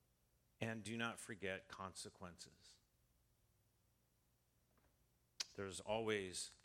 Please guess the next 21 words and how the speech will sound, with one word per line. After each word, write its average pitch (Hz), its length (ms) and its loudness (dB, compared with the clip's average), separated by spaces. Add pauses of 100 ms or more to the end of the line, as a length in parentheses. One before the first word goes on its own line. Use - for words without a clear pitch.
(320)
consequences. - 1000 -4 (960)
You 104 80 8
don't 113 180 4
want 120 200 4
to 104 40 2
protect - 800 4
or 104 120 0
cover 120 560 2 (640)
your 92 120 0
children 107 540 2 (460)
from 110 220 -2
the 101 60 2
consequences 110 840 2
of 98 180 2
their 104 220 4
sin 104 320 2
and 95 100 -4
foolishness. 101 760 0
This 104 160 2
stunts - 480 2
growth. 90 420 -6